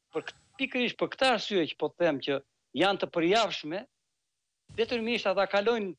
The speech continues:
çik edhe në banalitete, edhe në, edhe në, në materiale të dobta, jo, jo materiale tamam. Ata janë artistat mrekullueshëm për mua, ë, unë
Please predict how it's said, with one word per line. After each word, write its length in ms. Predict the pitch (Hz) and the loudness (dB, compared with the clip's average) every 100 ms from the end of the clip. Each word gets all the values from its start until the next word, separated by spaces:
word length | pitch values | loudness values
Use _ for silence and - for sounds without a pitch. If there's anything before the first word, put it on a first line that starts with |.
| - | -12
çik 240 | 185 - | -14 -2
edhe 240 | 196 208 165 | 0 2 2
në 60 | |
banalitete, 800 | 127 131 127 120 - 175 180 180 165 160 | 2 2 0 -2 -2 0 2 2 0 0
edhe 260 | 175 185 190 | 0 2 2
në, 160 | 185 180 165 151 _ _ | 4 4 2 -2 _ _
edhe 180 | 175 196 196 | 0 2 4
në, 160 | 190 190 180 180 170 | 4 4 2 0 -2
në 160 | 175 | 0
materiale 500 | 170 180 180 180 175 170 - | 0 2 2 2 2 -2 -8
të 140 | 170 127 | -10 -2
dobta, 480 | 180 190 - - 151 | 2 2 0 0 0
jo, 340 | 147 180 170 151 | 2 2 2 0
jo 140 | 170 | -2
materiale 500 | 170 165 165 170 165 151 | -2 -2 2 2 2 0
tamam. 420 | 151 156 170 151 131 - _ _ _ - | -2 2 0 0 -4 -16 _ _ _ -6
Ata 260 | 135 170 175 | 0 2 4
janë 180 | 170 | 4
artistat 440 | 160 - 196 185 156 | 0 -2 -6 -4 -2
mrekullueshëm 540 | 160 147 170 208 147 | -2 -2 0 -2 -4
për 100 | 117 113 | -8 -4
mua, 220 | 120 139 196 190 _ _ - | 0 0 0 -6 _ _ -4
ë, 140 | 131 147 151 | 2 4 4
unë 120 | 170 | 4